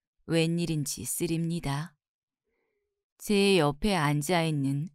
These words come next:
그 젊은 아내가 과연 저의 이상을 채우는 아내는 아니외다. 사랑과 사랑이 결합하여 된 부부가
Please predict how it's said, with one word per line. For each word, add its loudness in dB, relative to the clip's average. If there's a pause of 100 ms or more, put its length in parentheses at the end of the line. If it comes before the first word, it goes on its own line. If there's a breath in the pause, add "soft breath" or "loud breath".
(380)
그 0
젊은 0
아내가 -2 (640)
과연 -2 (760)
저의 4
이상을 0
채우는 0
아내는 -2
아니외다. -2 (1080)
사랑과 0
사랑이 0
결합하여 -2
된 -4
부부가 -6